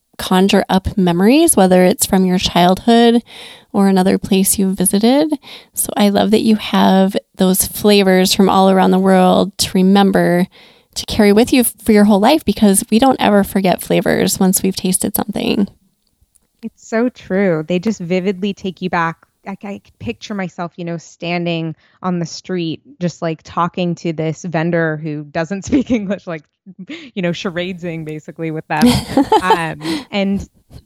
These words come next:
Speaker 2: you know, eating, eating the food that I, that we bought from him, um, here, and just, it, it, you feel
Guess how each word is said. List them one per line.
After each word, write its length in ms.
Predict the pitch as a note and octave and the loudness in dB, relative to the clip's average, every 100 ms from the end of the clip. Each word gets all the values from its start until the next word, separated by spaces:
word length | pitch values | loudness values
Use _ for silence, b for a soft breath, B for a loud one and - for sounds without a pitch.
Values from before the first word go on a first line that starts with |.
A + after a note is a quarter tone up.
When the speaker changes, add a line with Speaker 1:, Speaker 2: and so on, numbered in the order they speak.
| _ _ G#3+ | _ _ -10
Speaker 2:
you 140 | G#3 | -4
know, 160 | D4+ C#4+ | -2 -4
eating, 520 | G3+ G#3+ G#3 G3+ F3+ _ _ | -8 -8 -8 -10 -14 _ _
eating 360 | A#3 B3+ C4 | -6 -4 -4
the 60 | A3+ | -6
food 300 | - A3+ F#3+ | -8 -12 -8
that 120 | G3 | -8
I, 200 | - - - | -8 -12 -8
that 200 | F#3+ F3+ | -6 -4
we 120 | F#3+ | -6
bought 260 | G3+ C4 - | -4 -6 -6
from 240 | G3+ F#3 | -10 -8
him, 560 | F3 E3 D#3+ E3+ F3 G3 | -6 -6 -8 -8 -8 -8
um, 680 | F#3 F3 E3 - - G3 G3+ _ _ _ _ | -4 -2 -2 -6 -10 -14 -14 _ _ _ _
here, 640 | _ C4 B3+ - G#3+ G#3+ - | _ -2 0 -2 -4 -8 -12
and 160 | - G3+ | -4 -4
just, 220 | G#3 - _ _ _ | -4 -8 _ _ _
it, 100 | A3 - | -12 -10
it, 80 | A3 _ _ - | -14 _ _ -8
you 120 | G#3+ | -8
feel 760 | - - A3 B3 A#3 G#3 - | -8 -6 -2 0 0 -2 -6